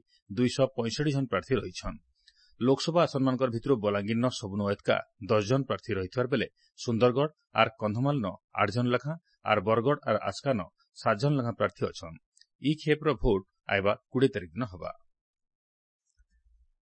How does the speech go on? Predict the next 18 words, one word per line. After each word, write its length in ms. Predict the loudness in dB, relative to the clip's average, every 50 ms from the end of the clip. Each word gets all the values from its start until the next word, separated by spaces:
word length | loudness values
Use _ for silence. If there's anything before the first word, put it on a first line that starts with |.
| _ _ -10
ଛତିଶଗଡ଼ର 540 | -8 -6 -4 -4 -2 0 2 2 4 4 2
ମୁଖ୍ୟମନ୍ତ୍ରୀ 520 | 0 0 -2 -2 -2 0 0 0 -2 -2 -4 -4
ବିଷ୍ଣୁଦେବ 400 | -4 -6 -4 -4 -2 0 2 2 0
ସାଏ 300 | 0 0 2 2 2 0 -2 -10 _ -2
ଆଇଜ 220 | 0 0 0 0 -4 -10 -4
ନୂଆପଡ଼ା 420 | -2 0 2 2 0 0 0 0 0 0 _
ପୁଲିସ 240 | -4 -2 -2 -2 -2 -4
ପଡ଼ିଆନ 280 | -4 0 2 2 4 2 2
ଗୋଟେ 220 | -2 -2 -4 -4 -4
ନିର୍ବାଚନୀ 460 | -4 -2 0 0 0 0 0 0 -2
ସଭାଥି 340 | -4 -4 -8 -10 -8 -8 -10 -6
ଯୋଗ 140 | -6 -6 -4 -2
ଦେଇକରି 360 | -2 -2 0 0 -2 -4 -6 -14 _ _ _ _ -18
ଭାରତୀୟ 460 | -12 -6 -2 0 0 2 2 2 0 2
ଜନତା 300 | 2 0 -2 -2 -2 -4 -4
ପାର୍ଟିର 300 | -2 -2 -4 -4 -4 -6 -6
ପ୍ରାର୍ଥୀମାନଙ୍କ 420 | -8 -8 -6 -6 -6 -4 -2 -2 -2
ଲାଗି 200 | -2 -2 -2